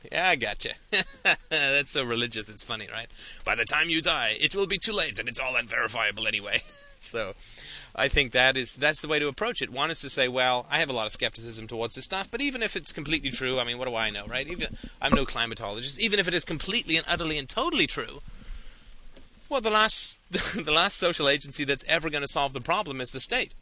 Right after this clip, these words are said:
Uh, the state's just gonna get bribed by the manufacturers, gonna get bribed by the oil companies, gonna get bribed by the unions, it's gonna get bribed by everyone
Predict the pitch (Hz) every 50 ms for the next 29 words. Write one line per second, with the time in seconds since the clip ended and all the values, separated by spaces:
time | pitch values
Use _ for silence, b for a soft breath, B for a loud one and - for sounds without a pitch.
0 | - - - - - - - - - - 143 135 151 147 - 214 226 - - 190
1 | 165 - 180 165 160 147 139 120 107 120 123 139 151 156 - 147 135 135 135 131
2 | 131 131 - - 120 113 - - 123 113 - - 127 143 143 131 123 113 110 113
3 | 131 143 143 - - 147 143 151 - 127 127 123 127 - - 127 123 120 131 131
4 | 131 - 165 175 175 165 135 113 107 110 117 135 143 151 139 - - - 139 135
5 | 135 135 127 117 123 120 120 117 123 117 113 107 - 180 190 185 185 151 - 117
6 | 131 143 156 156 - - 143 - - 170 175 175 156 123 107 110 127 143